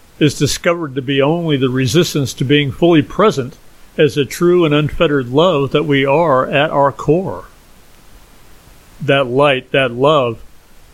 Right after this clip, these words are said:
is the transformative agent that in any given moment dissolves the opposite world and brings into being peace, grace, and the reward of surrender. This is making the universal agenda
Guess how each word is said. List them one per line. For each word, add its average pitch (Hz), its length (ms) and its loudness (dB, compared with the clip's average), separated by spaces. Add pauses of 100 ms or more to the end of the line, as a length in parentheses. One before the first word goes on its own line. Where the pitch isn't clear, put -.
(120)
is 165 180 2
the 160 60 0
transformative 175 1040 -2
agent 147 400 -2
that 147 100 -2
in 143 120 -4
any 180 260 -4
given 147 360 0
moment 147 400 -2
dissolves 139 600 0
the 135 80 2
opposite 135 380 0
world 120 360 0 (500)
and 143 160 -2
brings 156 360 0
into 139 160 -2
being 123 600 -2
peace, - 540 -4 (140)
grace, 151 580 -2 (180)
and 139 160 0
the 131 80 -2
reward 120 540 2
of 107 80 -8
surrender. 117 520 -4 (1800)
This 220 160 0
is 170 160 -2
making 151 440 0
the 123 440 -4
universal 160 800 0
agenda 123 580 -4